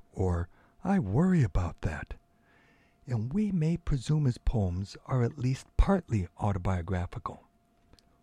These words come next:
One feature of note, he took a government position to support his family, and this required he moved from home. He said, "Whenever I have been in official life,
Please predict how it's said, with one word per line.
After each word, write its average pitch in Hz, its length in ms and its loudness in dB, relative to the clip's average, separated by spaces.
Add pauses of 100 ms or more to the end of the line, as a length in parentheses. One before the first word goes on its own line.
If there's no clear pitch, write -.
One 143 300 0
feature 147 480 0
of 113 100 0
note, 135 400 4 (640)
he 196 140 0
took - 280 -2
a 202 60 2
government 160 640 0
position 107 600 -2
to 123 60 -4
support - 520 -2
his 120 160 -4
family, 151 560 -2 (640)
and 160 180 0
this - 260 -4
required 90 600 -2 (260)
he 190 140 2
moved 101 320 4
from 120 200 2
home. 139 580 2 (1080)
He - 220 -2
said, - 440 -2 (600)
"Whenever 165 600 -2
I 135 180 0
have 107 220 -2
been 135 380 4
in 104 160 0
official 131 580 0
life, 107 460 0